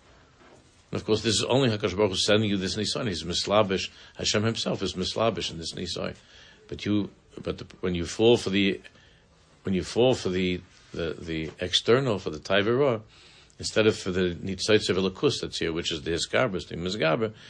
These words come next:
so then it's Ki'ilu, you're, you're saying,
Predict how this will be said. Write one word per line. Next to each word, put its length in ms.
so 140
then 80
it's 140
Ki'ilu, 440
you're, 420
you're 280
saying, 520